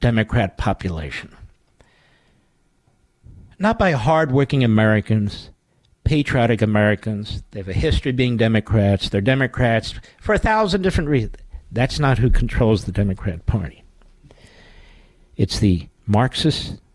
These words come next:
and the Islamists. They wake up every day trying to figure out how to destroy America. Every single day.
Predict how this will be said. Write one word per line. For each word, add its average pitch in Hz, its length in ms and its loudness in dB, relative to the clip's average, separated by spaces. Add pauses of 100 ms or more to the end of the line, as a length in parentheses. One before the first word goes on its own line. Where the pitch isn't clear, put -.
(120)
and 107 100 0
the 104 60 4
Islamists. 95 760 0 (4000)
They 104 120 4
wake 107 220 4
up 104 140 2
every 117 200 4
day 101 440 0 (140)
trying 104 220 0
to 104 60 4
figure 104 240 2
out 104 120 2
how - 80 -2
to 104 80 0
destroy 101 420 2
America. 90 420 0 (2500)
Every 120 240 2
single 110 280 2
day. - 220 -6